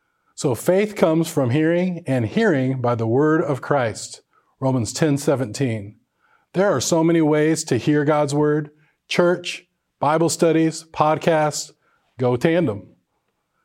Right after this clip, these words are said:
Two, read it. "Blessed is he who reads and those who hear the words of the prophecy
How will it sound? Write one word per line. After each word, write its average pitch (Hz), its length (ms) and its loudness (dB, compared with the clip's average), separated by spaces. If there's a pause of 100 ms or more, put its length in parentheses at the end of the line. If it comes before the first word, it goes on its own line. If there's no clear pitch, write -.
(600)
Two, 113 560 0 (320)
read 156 320 2
it. 98 320 -6 (920)
"Blessed 185 300 0
is 190 260 4
he 143 300 2 (120)
who 120 180 0
reads 123 720 0 (300)
and 117 180 -4
those 151 320 2
who 117 140 -4
hear 139 480 0
the 120 120 -4
words 143 440 0
of 123 100 -2
the 123 80 -4
prophecy 107 760 -6